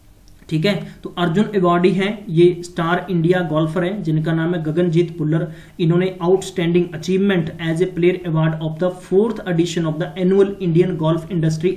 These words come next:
Association, तो ये इन्होंने जीता है, कहाँ पर? दिल्ली के अंदर, ठीक है। उनतीसवें question की जानकारी देखते हैं क्या है, इनमें से किस शहर में पांचवी एशियाई पैसिफिक ब्रॉडकास्टिंग यूनियन, जिसकी, जिसका नाम हम एबीयू कहते हैं, मीडिया समिट on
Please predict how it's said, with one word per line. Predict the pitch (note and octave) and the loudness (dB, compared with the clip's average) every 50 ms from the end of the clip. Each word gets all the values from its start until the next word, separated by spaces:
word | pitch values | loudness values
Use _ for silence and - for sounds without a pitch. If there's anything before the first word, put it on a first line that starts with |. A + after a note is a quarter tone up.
| D#3+ | -4
Association, | D#3 - D#3+ D#3 - E3 D#3 - F#3+ F3 D3 - - - - - - - - - | -8 -8 -6 -6 -4 -4 -4 -2 -2 -2 -2 -4 -6 -12 -16 -20 -20 -20 -8 -2
तो | D#3+ | 2
ये | D#3 E3 | 2 2
इन्होंने | D#3+ D#3+ F3 G#3+ G#3 | 2 2 0 0 -2
जीता | D#3 C#3+ D3 D3+ D#3 C#3 | -2 -2 -4 -4 -6 -6
है, | C#3 | -8
कहाँ | - D3+ E3 F#3 F3+ | -6 -4 -4 -4 -2
पर? | F#3+ G#3 | -4 -4
दिल्ली | F3+ D3 D3+ D#3 D3+ D3+ C#3 | -2 -2 0 0 0 0 -2
के | C#3 C#3 | -2 -6
अंदर, | C3 C3 C3 C3+ - - | -8 -10 -12 -14 -14 -12
ठीक | - F#3 - | -8 -2 0
है। | D#4 - - - - - - - - - - | 0 0 -2 -6 -12 -18 -20 -20 -20 -10 -4
उनतीसवें | G#3 G#3 G#3 G#3 - C#4 C4+ C4+ C4+ C4 C4 | -2 -2 0 0 0 0 0 0 -2 -2 -2
question | A#3+ G#3 - - A3+ G#3 | -4 -4 -4 -4 -4 -2
की | A3 G#3+ | -2 -2
जानकारी | E3 E3 D#3 D#3 D#3 E3 G3 G#3 | 0 0 0 0 0 0 0 0
देखते | F3+ F#3+ F#3 F#3+ - G#3 | 2 0 0 0 0 -2
हैं | G3 G3+ | 0 0
क्या | F#3+ E3 | -2 -4
है, | E3+ F3+ G3+ G3+ - - - - - - - - | -2 -4 -8 -8 -10 -16 -20 -20 -20 -18 -4 0
इनमें | A3 A3 A#3+ B3 C4 C4 | 0 2 2 2 0 0
से | B3+ C4+ C4 | -2 -4 -6
किस | - - C4+ C4 - | -2 -2 -2 -2 -2
शहर | A3+ G#3 G3 F#3+ | -2 -2 0 0
में | G3 G#3 G#3 G#3 | 0 0 -2 -2
पांचवी | - F#3+ F3 E3+ E3 E3 G3 F#3+ F3+ - - G3 | -2 -2 0 0 0 0 0 0 0 -2 -4 -2
एशियाई | G3+ G#3 G#3 - A#3+ A#3+ G#3 D3+ - - - - - - - - | -2 -2 0 0 0 0 0 -2 -2 -6 -12 -18 -20 -20 -6 -4
पैसिफिक | G3 F#3+ G3 - - B3 - B3+ A#3 - - | -4 -4 -2 -2 -2 -2 -2 -2 -4 -2 -4
ब्रॉडकास्टिंग | F#3+ D#3 D#3+ F3 F#3 F#3 F3 - F3 E3+ E3+ - - A3 A3 G3 D#3+ | -2 2 2 2 2 2 0 -2 -4 -4 -4 -4 -2 0 2 2 2
यूनियन, | E3 E3 F3 F3+ F#3 E3 D3+ - - - - - - - | 2 4 4 4 4 4 2 0 -4 -8 -14 -16 -14 -2
जिसकी, | D3+ F#3 F#3+ - - B3 A#3+ A3+ | 0 0 0 0 -2 -4 -4 -4
जिसका | F#3+ E3 E3+ E3+ - - G3+ | -2 -2 -2 -2 -2 -4 -2
नाम | F#3+ F#3 F3+ F#3+ F#3 | -2 0 -2 -2 -4
हम | F#3 G3+ G3+ G3 - - | -4 -6 -6 -6 -4 0
एबीयू | F#3+ F3 E3+ D#3+ F#3+ F#3 E3 E3+ F3+ | 2 2 2 2 2 2 4 2 2
कहते | F3 F#3 F3 D#3+ D#3+ G3+ | 2 0 -4 -4 -4 -2
हैं, | A3 G#3+ | -2 0
मीडिया | F#3+ F3 F3 F#3 E3 F#3+ G#3+ G#3+ | 2 2 2 2 2 0 0 0
समिट | G#3 - - F#3+ F#3+ G#3+ A#3+ G#3+ - - - | -2 -4 -4 -2 0 0 0 -2 -4 -6 -4
on | D#3+ D#3+ D#3 | -2 0 0